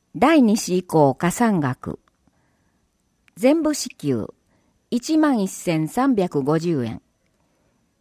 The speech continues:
一部支給一万一千三百四十円から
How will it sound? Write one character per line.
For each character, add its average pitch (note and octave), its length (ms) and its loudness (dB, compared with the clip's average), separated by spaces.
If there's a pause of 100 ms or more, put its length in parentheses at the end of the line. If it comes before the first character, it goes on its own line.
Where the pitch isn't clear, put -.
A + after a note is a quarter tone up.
(260)
一 C#4+ 260 -2
部 D4+ 140 0
支 - 200 -10
給 A#2+ 360 -6 (380)
一 D4+ 260 -4
万 C4 360 0
一 D#3 120 -4
千 D3 320 -4
三 B3+ 280 0
百 E3 280 -4
四 F#3 240 0
十 G3+ 240 0
円 D#3+ 200 -2
か A#2 160 -12
ら G2 140 -14